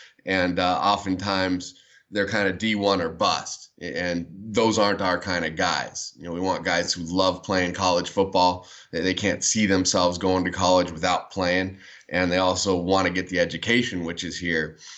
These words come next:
And so you find that mix, and, and so we're pretty thorough in our in-, investigation of, uh, the recruitment of junior college guys. But I'm a junior college guy myself, so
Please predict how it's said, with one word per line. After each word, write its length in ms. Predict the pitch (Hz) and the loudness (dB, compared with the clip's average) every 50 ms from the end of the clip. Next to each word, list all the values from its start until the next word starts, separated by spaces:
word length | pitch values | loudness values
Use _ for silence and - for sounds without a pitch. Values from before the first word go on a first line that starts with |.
| - - - - | -20 -18 -10 -6
And 260 | 73 82 85 90 87 | -4 -2 -2 0 0
so 120 | - 101 | 2 2
you 140 | 95 90 85 | 2 2 0
find 320 | 78 - 107 95 92 90 92 | 0 0 0 2 2 2 2
that 200 | 92 90 76 80 | 2 0 0 -2
mix, 380 | 92 92 92 90 - - - | 0 0 0 -2 -4 -6 -8
and, 140 | 87 85 82 | -8 -8 -6
and 440 | 78 78 85 87 85 78 62 62 - | -6 -4 -4 -4 -6 -8 -10 -12 -10
so 100 | - 95 | -4 -2
we're 140 | 95 101 98 | 0 0 0
pretty 260 | 98 - 143 131 107 | 0 2 4 4 4
thorough 360 | 92 - 110 104 101 98 92 | 2 4 4 6 6 8 6
in 60 | 90 | 6
our 200 | 90 87 87 85 | 4 4 4 2
in-, 100 | 85 85 | 2 0
investigation 880 | - 80 87 85 90 90 85 - 92 85 87 87 87 90 - 101 90 90 | -2 -2 0 0 0 0 0 -2 -4 -2 0 0 0 0 -2 -2 -2 -2
of, 400 | 85 78 67 71 82 82 80 82 | -2 -2 -2 -2 -2 -2 0 0
uh, 100 | 85 80 | 0 0
the 160 | 78 82 80 | 2 0 0
recruitment 520 | 80 80 - - - 104 95 80 82 78 | -2 -4 -10 0 2 2 4 4 2 0
of 80 | 76 78 | 0 0
junior 240 | 85 95 92 90 85 | 2 4 4 4 4
college 340 | 82 92 82 80 80 80 - | 2 2 2 2 2 2 2
guys. 300 | 98 87 80 80 82 82 | 0 2 2 2 2 2
But 100 | 95 95 | 2 4
I'm 120 | 123 156 | 4 4
a 20 | |
junior 260 | 156 - 123 131 120 113 | 4 4 4 4 4 4
college 320 | 113 127 117 110 107 98 | 2 2 2 2 2 2
guy 140 | 113 113 107 | 0 0 0
myself, 580 | 101 85 82 - - 120 117 104 76 67 - | -2 -2 -4 -4 -2 0 0 -2 -2 -6 -8
so 320 | - - 95 87 78 73 | -6 -4 -4 -4 -6 -6